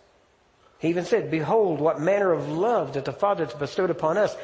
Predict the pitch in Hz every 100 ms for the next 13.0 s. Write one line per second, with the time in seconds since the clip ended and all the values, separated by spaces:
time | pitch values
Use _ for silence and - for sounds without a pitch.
0 | - 160 147 160 208 117 - - - -
1 | 160 147 135 143 127 110 131 110 107 104
2 | 90 - - _ - - _ _ _ -
3 | 139 247 - - - - - - - -
4 | 170 156 - - 196 240 - 180 185 175
5 | 220 262 127 101 - - - - - _
6 | _ _ - 220 190 262 180 - 254 233
7 | 233 233 208 226 208 151 151 143 - 214
8 | - - - - - _ _ _ _ _
9 | 175 226 233 160 170 165 185 185 175 170
10 | 170 - 156 185 175 - 202 247 254 -
11 | 147 156 - - 156 214 220 190 190 185
12 | - - - 196 180 131 120 101 -